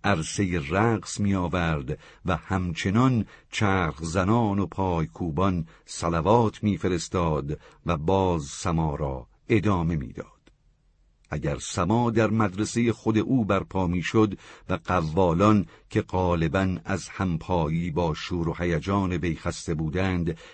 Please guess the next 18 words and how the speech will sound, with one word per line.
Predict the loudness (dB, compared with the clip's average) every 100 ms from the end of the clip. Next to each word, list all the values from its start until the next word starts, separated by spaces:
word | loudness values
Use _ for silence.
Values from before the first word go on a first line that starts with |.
| _
دیرترک | 0 0 0 -4 0 0 0 0
می‌آمدند، | 0 0 -4 -4 0 2 2 -2 -10 -12 0
به | 2
نماز | 2 0 2 2 2 0
می‌ایستاد | 0 0 0 -2 2 2 2 0 -4 -12 -6
تا | 0 2 0
آنها | -2 -2 -2 -2 -2
می‌رسیدند | 0 -2 0 -2 -2 -2 0 0 0 -2 -6 _ -4
و | -2
سما | -2 -4 0 0 -2 -6 -14 -4
آغاز | 0 2 2 0 -2 -8
می‌گشت. | -12 -10 -14 -14 -18 -18 _ _ _ _ _ _ _ _ _
سما | -14 -6 -4 0 0 0 -2 -8 -20 -8
برای | -2 2 4 4 2
او | 0 -2 -4
چنان | -6 -4 0 2
مقدس | 2 0 0 -2 -2 -2 -2
بود | -2 -2 -2 -6